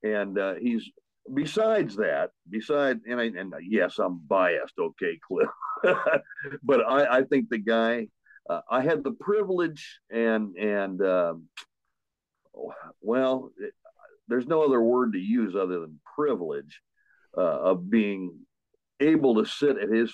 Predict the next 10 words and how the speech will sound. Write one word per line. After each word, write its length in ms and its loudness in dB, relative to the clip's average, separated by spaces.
feet 300 -2
and 200 -8
learn, 720 0
uh, 260 -2
from 160 -2
about 260 0
the 160 4
age 220 2
of 100 -2
five 560 0